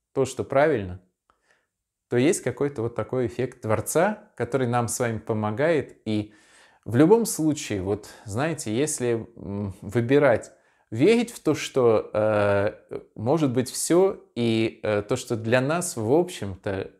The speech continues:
э, на небе хотят лучшего. С точки зрения психотерапии однозначно лучше верить, потому что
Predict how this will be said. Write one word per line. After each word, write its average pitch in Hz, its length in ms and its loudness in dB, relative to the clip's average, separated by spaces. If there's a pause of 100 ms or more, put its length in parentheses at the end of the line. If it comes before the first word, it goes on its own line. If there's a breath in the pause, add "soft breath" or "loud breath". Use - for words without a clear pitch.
(140)
э, 101 260 -4
на 113 220 0
небе 151 420 -2
хотят 165 380 -6
лучшего. 117 480 -4 (2000 soft breath)
С - 80 -4
точки 170 240 8
зрения 175 240 4
психотерапии 156 640 0
однозначно 120 720 -2
лучше 156 340 -2
верить, 160 380 -2
потому 113 320 -2
что 120 500 4